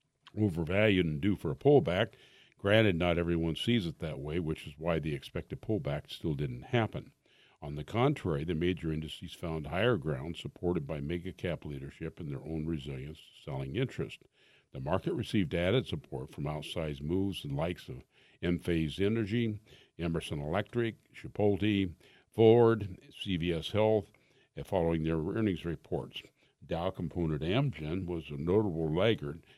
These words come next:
among its earnings results. So reviewing Wednesday's data, we saw that the M B A Mortgage Applications Index was up three point seven percent week over week,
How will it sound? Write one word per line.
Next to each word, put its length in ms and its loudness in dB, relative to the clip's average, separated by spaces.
among 260 0
its 180 -4
earnings 360 -6
results. 600 0
So 140 -2
reviewing 540 0
Wednesday's 420 2
data, 280 -4
we 120 -2
saw 260 0
that 100 -4
the 180 0
M 120 0
B 260 0
A 40 2
Mortgage 500 -2
Applications 760 -4
Index 460 -4
was 140 -10
up 160 -10
three 180 -4
point 300 -4
seven 300 -6
percent 400 -8
week 260 -8
over 200 -8
week, 360 -6